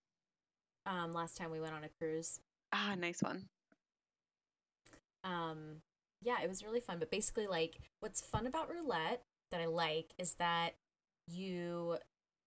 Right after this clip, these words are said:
Speaker 1: you have to bet a certain amount. So, like, let's say it's twenty dollars.
Speaker 2: Yeah.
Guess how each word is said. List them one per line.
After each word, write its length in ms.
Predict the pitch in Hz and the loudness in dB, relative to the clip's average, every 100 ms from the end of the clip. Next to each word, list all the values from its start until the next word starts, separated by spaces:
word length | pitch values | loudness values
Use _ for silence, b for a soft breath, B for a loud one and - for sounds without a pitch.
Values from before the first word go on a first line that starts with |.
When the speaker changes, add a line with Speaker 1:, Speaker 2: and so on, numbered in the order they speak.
| _ _ 190 | _ _ -8
Speaker 1:
you 120 | 208 | 0
have 160 | 247 277 | 2 2
to 60 | 269 | 0
bet 140 | 185 | 2
a 40 | |
certain 300 | 180 180 147 | 4 2 0
amount. 640 | 160 156 143 220 269 - - _ - | -6 -8 -6 -6 -2 -2 -4 _ -8
So, 100 | - | 0
like, 200 | 180 160 - | 4 2 2
let's 180 | 180 - | 0 2
say 120 | 165 | 2
it's 180 | 160 - | 2 0
twenty 260 | 180 165 | 0 -4
dollars. 540 | 147 - - - - - | -6 -6 -8 0 2 2
Speaker 2:
Yeah. 180 | 269 - | -2 -2